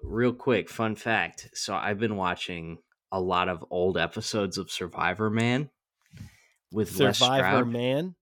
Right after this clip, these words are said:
Speaker 1: Yeah.
Speaker 2: Not Survivor, like the game show, Survivor Man, a different
Speaker 1: Survivor
Speaker 2: show.
Speaker 1: Man. He's like if Bear Grylls wasn't a, a turd.
Speaker 2: Fraud?
Speaker 1: He, like, goes out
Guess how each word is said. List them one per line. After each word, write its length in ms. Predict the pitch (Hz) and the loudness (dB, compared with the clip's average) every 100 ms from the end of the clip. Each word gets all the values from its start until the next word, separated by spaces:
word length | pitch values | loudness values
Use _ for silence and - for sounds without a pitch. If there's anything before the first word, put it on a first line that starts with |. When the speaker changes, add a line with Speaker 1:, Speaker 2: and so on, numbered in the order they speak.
| _ _ _ _ | _ _ _ _
Speaker 1:
Yeah. 540 | 101 113 110 92 82 - - | 2 4 6 4 0 -4 0
Speaker 2:
Not 280 | 135 151 | 2 2
Survivor, 840 | - 156 135 143 131 151 120 95 95 _ _ | 0 2 4 4 4 4 2 0 -10 _ _
like 180 | 123 117 | -6 -6
the 80 | 120 | -6
game 340 | 101 139 143 135 | -2 2 2 2
show, 460 | - 104 92 92 95 - | 0 -2 -2 -4 -8 -12
Survivor 560 | - 123 110 113 104 101 | 0 2 4 4 4 2
Man, 520 | 110 101 82 80 85 | 2 2 -2 -10 -10
a 80 | 113 | -4
different 360 | 107 113 104 123 | 0 0 2 0
Speaker 1:
Survivor 220 | 143 135 | 0 0
Speaker 2:
show. 40 | 127 | -4
Speaker 1:
Man. 460 | 123 107 90 80 92 _ | -4 -6 -8 -14 -20 _
He's 340 | - 139 135 | -8 -8 -2
like 300 | 156 143 131 | 0 0 0
if 160 | 123 - | -8 -10
Bear 360 | - 131 127 | 0 4 4
Grylls 440 | 123 113 123 107 90 | 4 2 2 0 -2
wasn't 380 | 101 104 104 95 | -4 -4 -4 -4
a, 300 | 87 87 - - | -4 -6 -8 -8
a 160 | 90 82 - - _ _ _ | -8 -8 -18 -20 _ _ _
turd. 520 | - 120 113 98 87 92 | 0 4 6 6 2 2
Speaker 2:
Fraud? 360 | 110 117 127 - _ - - _ _ _ _ _ _ | 4 6 4 0 _ -20 -20 _ _ _ _ _ _
Speaker 1:
He, 140 | 135 | 0
like, 340 | 127 120 98 - - | 2 2 0 -8 -8
goes 300 | 120 123 120 | -2 0 2
out 320 | 117 117 110 | 2 0 0